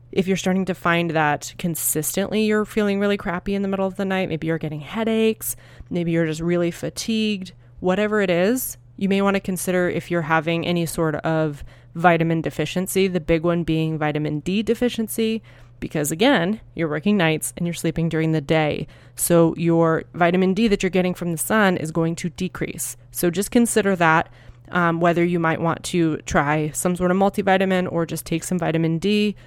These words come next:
or maybe just prioritize being outside as much as you can during the daylight, whatever that looks like.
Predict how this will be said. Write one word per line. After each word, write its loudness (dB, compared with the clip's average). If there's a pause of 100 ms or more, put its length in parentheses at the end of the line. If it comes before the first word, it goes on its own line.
(320)
or 4
maybe 6
just -4
prioritize -2 (120)
being 0
outside 0
as -10
much -4
as -8
you -8
can 0 (200)
during 0
the -2
daylight, -2 (460)
whatever 4
that 4
looks -4
like. 0